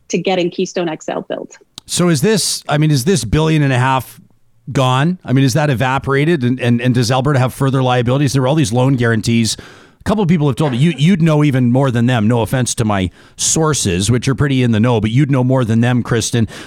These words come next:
Speaker 2: Uh, they've explained to me that these loan guarantees, uh, Alberta may be able to get off the hook there because it may be relating to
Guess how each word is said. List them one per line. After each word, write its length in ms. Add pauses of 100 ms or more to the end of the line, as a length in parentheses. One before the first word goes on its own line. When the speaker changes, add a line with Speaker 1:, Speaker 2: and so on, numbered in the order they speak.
Speaker 2:
Uh, 160
they've 200
explained 520
to 60
me 80
that 160
these 180
loan 220
guarantees, 760
uh, 240
Alberta 360
may 280
be 200
able 120
to 80
get 140
off 200
the 100
hook 180
there 180
because 280
it 100
may 180
be 140
relating 380
to 240